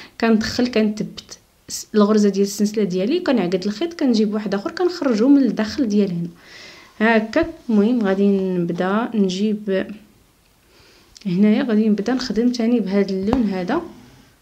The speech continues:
هكا. هنايا ممكن تخدموا بال-، آه، يعني بالصم الا بغيتو. يعني بالنسبه للبنات الا بغيتو تخدموا بالصم خدموا بالصم. شي غادي نبدا تاني ن-، نخ-، ندخل البره ديالي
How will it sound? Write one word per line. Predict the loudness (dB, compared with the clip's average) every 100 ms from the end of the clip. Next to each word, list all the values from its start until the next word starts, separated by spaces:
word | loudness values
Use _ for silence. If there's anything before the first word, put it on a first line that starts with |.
| _ -6
هكا. | -4 -4 -4 -4 -4 -4 -16 -20 -20 -20 _ -2
هنايا | 6 8 8 8
ممكن | 6 4
تخدموا | 0 2 2 2
بال-، | 0 -4 4
آه، | 6 8 8
يعني | 8 6 6 4
بالصم | 0 -6 2 4 6
الا | 6 2
بغيتو. | 0 -2 -2 -4 -4 -18 -20 -20 _ _ _ _ -20 -20 -10
يعني | -6 -6
بالنسبه | -6 -8 -4 -2 0
للبنات | 0 0 -2 0
الا | -2
بغيتو | -2 -4 -4
تخدموا | -4 0 0
بالصم | -2 -4 0 0
خدموا | 0 -2 -2
بالصم. | 0 -2 0
شي | 0 2 4 4 4
غادي | 2 2
نبدا | 4 4 4
تاني | 4 4 2 4
ن-، | 4 2 -2 -16 -20 -16 2
نخ-، | 4 4 4
ندخل | 2 2 0 2
البره | 2 0
ديالي | -2 -2 -2 -2